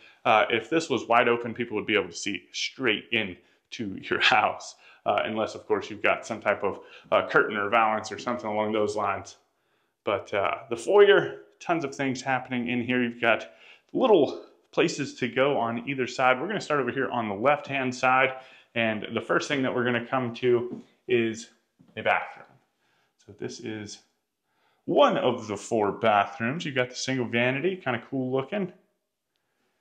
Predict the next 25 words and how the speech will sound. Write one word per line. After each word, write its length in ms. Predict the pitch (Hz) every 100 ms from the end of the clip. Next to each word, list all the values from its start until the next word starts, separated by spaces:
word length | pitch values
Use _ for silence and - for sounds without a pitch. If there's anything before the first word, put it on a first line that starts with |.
| _ _ _ _ _ _ _ _ _ _ _ _ _ _
And 160 | 113 107
then, 160 | 101
of 180 | - -
course, 200 | 110 104
the 120 | 98
toilet 480 | 104 - 135 127 123 - _ _ _ _
and 120 | 110 101
the 40 |
standalone 580 | - 135 120 113 117 107
shower. 380 | - 123 123 120
Tile 240 | 277 311
not 160 | 240 -
quite 180 | 190
going 180 | 165 156
all 100 | 139
the 40 | 135
way 100 | 127
up 120 | 127
to 100 | 123
the 80 | 107
ceiling, 340 | - 123 120
but 100 | 127
it 140 | 147 320
is 160 | 294
a, 240 | 135 113